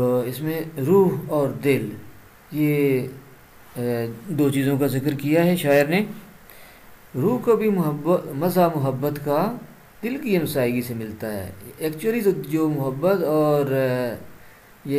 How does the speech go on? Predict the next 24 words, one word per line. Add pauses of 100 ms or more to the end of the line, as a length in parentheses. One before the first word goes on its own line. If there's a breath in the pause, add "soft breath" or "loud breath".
इश्क
के
जज्बात
हैं,
ज़्यादातर
इनको (360)
दिल
के
साथ
relate
किया
जाता
है, (720 loud breath)
लेकिन
शायर
ये
कह
रहा
है
कि
मोहब्बत
इतना
नेक
और